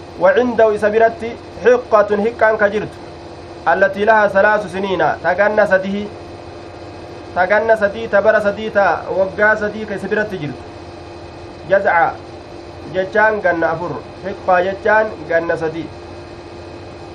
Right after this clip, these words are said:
Wanni hiqqaa jedhaniif maali jennaan, ta waa sadii haqa godhatte, kormaan isii koruu fi itti fe'uu fi yaabbatu haqa godhatte, kanaaf hiqqaa jedhaniin jedhe.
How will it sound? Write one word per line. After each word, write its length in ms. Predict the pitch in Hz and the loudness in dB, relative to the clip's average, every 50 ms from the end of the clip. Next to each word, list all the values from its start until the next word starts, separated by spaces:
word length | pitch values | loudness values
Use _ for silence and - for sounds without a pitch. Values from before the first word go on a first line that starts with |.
| - | -2
Wanni 260 | 175 208 226 233 233 | 0 2 4 4 4
hiqqaa 300 | 233 240 233 - 233 214 208 | 4 4 2 2 2 2 2
jedhaniif 320 | 214 202 208 214 226 208 202 | 2 2 2 0 0 -2 2
maali 260 | 226 226 220 220 214 196 | 4 4 4 4 4 0
jennaan, 360 | 208 208 208 220 214 220 220 226 220 - - - - - | -2 0 4 4 4 4 4 0 -4 -10 -12 -12 -8 -2
ta 120 | 185 180 | 2 4
waa 200 | 185 190 196 202 | 6 6 6 6
sadii 280 | 196 - 202 196 202 226 220 | 4 4 2 2 4 2 2
haqa 160 | 208 202 196 | 4 2 0
godhatte, 480 | 190 214 202 180 156 - - 247 269 262 - - - - - - - - - - - - - - - | 0 2 0 0 0 0 -4 -6 -6 -6 -8 -14 -16 -16 -16 -16 -16 -16 -16 -18 -18 -16 -12 -4 0
kormaan 360 | 196 202 214 214 220 214 214 | 2 2 6 6 4 4 4
isii 240 | 214 208 196 220 220 | 0 -4 -4 -6 -4
koruu 320 | 214 214 208 196 190 185 175 | -4 -2 -2 -2 -2 -2 -2
fi 140 | 208 214 214 214 - - - - - - - - - - - - - - | -4 -4 -6 -6 -10 -12 -14 -16 -16 -16 -16 -18 -18 -18 -16 -16 -12 -8
itti 260 | - 185 180 180 190 185 | -8 -8 -6 -4 -4 -2
fe'uu 360 | 202 214 208 202 196 190 185 180 | 0 0 2 2 0 0 -2 -2
fi 100 | 208 220 220 214 - - - 170 | -2 -4 -4 -4 -6 -8 -2 2
yaabbatu 520 | 185 190 190 185 - 208 208 208 208 214 214 208 - - | 4 4 4 4 2 2 0 2 0 -2 -6 -6 -6 -2
haqa 200 | 165 165 180 185 | -2 2 2 2
godhatte, 440 | 180 196 208 196 185 185 - 208 220 226 233 - - - - - - - - - - - - - - - - - | 2 2 2 2 2 0 0 0 2 2 0 0 -8 -16 -16 -16 -16 -16 -16 -16 -16 -16 -16 -16 -16 -14 -6 -2
kanaaf 360 | 175 175 185 196 208 196 196 | 2 4 4 4 4 2 0
hiqqaa 300 | 214 214 - - 190 180 | -4 -6 0 2 2 2
jedhaniin 320 | 170 175 175 175 175 170 147 | 2 2 0 0 0 -4 -4
jedhe. 120 | 131 123 | -6 -8